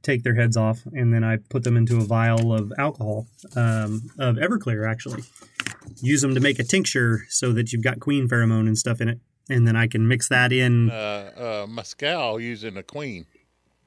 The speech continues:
Speaker 1: <laughs> Instead of a worm. <laughs>
Speaker 2: Yeah. <laughs>
Speaker 1: Nope.
Speaker 2: No. Okay.
Speaker 1: Oh, yeah. All right. So you ready for the next question?
Speaker 2: Well, yeah, let's go.
Speaker 1: All right.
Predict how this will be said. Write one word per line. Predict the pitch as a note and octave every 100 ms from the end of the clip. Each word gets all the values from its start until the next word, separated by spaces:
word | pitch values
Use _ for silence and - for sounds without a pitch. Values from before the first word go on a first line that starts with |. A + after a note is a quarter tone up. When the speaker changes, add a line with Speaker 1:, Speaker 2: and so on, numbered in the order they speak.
| _ _
Speaker 1:
<laughs> | - - A#2+ G#2 - G#3
Instead | F#3+ A#2+ C#3+
of | B2+
a |
worm. | A2 A#2+ C#3+ E3 -
<laughs> | G#3 A3
Speaker 2:
Yeah. | C4+ A#3+ G2 G3 - - - - - - F3+ - G3 E3+ -
<laughs> | F#3+ - - C#3 - _ - - _ A2 -
Speaker 1:
Nope. | G3 G3 G3+ G#3 G#3 G3+ G3+ -
Speaker 2:
No. | A#2 A#2+ A#2 A#2 A2+ -
Okay. | C#3 A2+ G2+
Speaker 1:
Oh, | D#3+ E3 E3 E3 D#3+ C#3 B2+ A#2+ - _ _ _ -
yeah. | C3+ B2+ B2 A#2+
All | E3
right. | F#3+ D3
So | D#3+
you | D3
ready | D3+ D3+
for | D3+
the |
next | D3 D3+
question? | - F3 G3 C#4 C#4 C4+
Speaker 2:
Well, | G#3+ A#2+
yeah, | G2+ F#3
let's | G2
go. | - D4+ C#3 - _ _ _ D4+ - _ _ _ - -
Speaker 1:
All | C3
right. | D3+ F#3